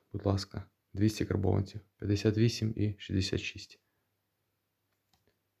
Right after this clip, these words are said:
Я роздивлявся в лупу,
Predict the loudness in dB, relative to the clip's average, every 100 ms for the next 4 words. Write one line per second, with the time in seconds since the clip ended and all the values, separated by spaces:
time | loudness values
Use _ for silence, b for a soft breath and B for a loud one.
0 | _ _ _ _ _ _ _ _ _ -20
1 | _ _ _ _ -20 _ _ _ _ _
2 | _ _ _ _ -20 _ _ _ 6 6
3 | 8 6 6 6 4 2 -2 0 2 2
4 | -2 _ _ _ _ _ _ _ _ 0
5 | 4 4 6 6 6